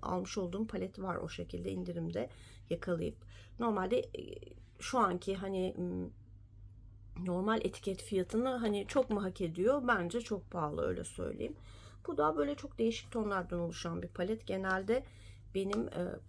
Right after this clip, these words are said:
kullanmadığım, hani böyle çok elimin gitmediği ama buradaki renklerde ben, e, bu renk hikayesini de çok beğendiğim için almıştım. Burada yine böyle çok ışıltılı tonlarda var ama şöyle ve şöyle çok değişik tonlarda var.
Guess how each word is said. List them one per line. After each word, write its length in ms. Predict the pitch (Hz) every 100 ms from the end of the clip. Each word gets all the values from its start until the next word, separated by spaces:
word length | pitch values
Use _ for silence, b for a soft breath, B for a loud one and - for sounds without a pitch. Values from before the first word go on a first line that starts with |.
| -
kullanmadığım, 760 | 196 196 208 190 175 175 175
hani 240 | 196 170 175
böyle 180 | 175 190
çok 260 | 202 -
elimin 280 | 180 185 190
gitmediği 400 | 185 185 175 185
ama 220 | 214 214
buradaki 400 | 247 262 254 254
renklerde 640 | 220 214 226 214 220 226 226
ben, 140 | 220 -
e, 240 | - - 196
bu 240 | 214 - - - - 196
renk 200 | 202 -
hikayesini 520 | - 190 196 - 214
de 80 | 202
çok 240 | 185 -
beğendiğim 380 | 175 170 170 175
için 240 | - 180
almıştım. 500 | 170 170 175 - 269 - B B B B
Burada 220 | 254 233
yine 340 | 240 254 247 214
böyle 420 | 208 196 208 -
çok 260 | 214 -
ışıltılı 560 | 180 - 190 - 202 208
tonlarda 600 | 185 175 165 165 165 175
var 100 | 226
ama 180 | 208 185
şöyle 600 | - 226 208 196 170 214 B B B B -
ve 100 | 202
şöyle 480 | - 226 214 196 220
çok 240 | 220 -
değişik 380 | 185 190 214 -
tonlarda 560 | 185 175 170 170 165
var. 180 | 180 254